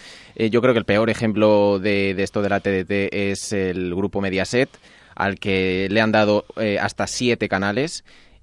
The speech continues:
y tiene algunos como F D F o La siete que únicamente se limitan a hacer en reposiciones. O sea, mm, que a ti te entreguen un canal para hacer reposiciones, yo es algo <laughs> que, que verdaderamente no, no, no llego a entender.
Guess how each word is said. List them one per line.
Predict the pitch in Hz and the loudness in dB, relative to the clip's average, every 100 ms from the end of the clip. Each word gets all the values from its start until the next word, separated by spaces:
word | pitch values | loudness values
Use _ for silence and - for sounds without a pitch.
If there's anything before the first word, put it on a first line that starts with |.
| - | -6
y | 117 110 110 | -2 0 0
tiene | 120 120 127 120 117 113 110 | 2 2 2 2 2 0 0
algunos | 113 110 117 - | 0 2 0 0
como | 110 107 | 0 2
F | 113 120 | 2 0
D | 107 | 0
F | 107 110 101 | 0 -2 0
o | 107 | 0
La | 98 | 0
siete | 104 107 104 | 0 -2 -2
que | - | 0
únicamente | 110 120 113 107 113 101 90 | 0 2 2 2 2 0 -2
se | - 110 | -2 -2
limitan | 101 104 101 101 | 0 0 0 0
a | 95 | -2
hacer | - 104 98 92 | 0 0 0 -2
en | 113 104 | -4 -4
reposiciones. | 104 110 107 101 107 107 139 - - - - | -2 -2 -2 0 2 2 0 -6 -18 -20 -2
O | |
sea, | 110 95 95 | 2 2 0
mm, | 113 110 | -4 -4
que | 110 117 | 0 0
a | |
ti | 127 | 2
te | 120 | 2
entreguen | 113 110 110 | 2 2 2
un | |
canal | 107 107 110 | 2 2 2
para | 104 | 2
hacer | 101 107 | 4 2
reposiciones, | 104 107 104 107 104 | 2 0 0 0 2
yo | 101 | 2
es | 113 | 2
algo | 107 | 2
<laughs> | |
que, | 101 - 165 | 2 -4 0
que | 135 | 2
verdaderamente | 113 110 117 120 123 120 123 | 6 6 8 8 6 6 6
no, | 120 120 | 6 4
no, | 135 131 | 4 4
no | 131 131 | 4 4
llego | 127 | 4
a | 117 | 4
entender. | 104 104 139 | 4 4 2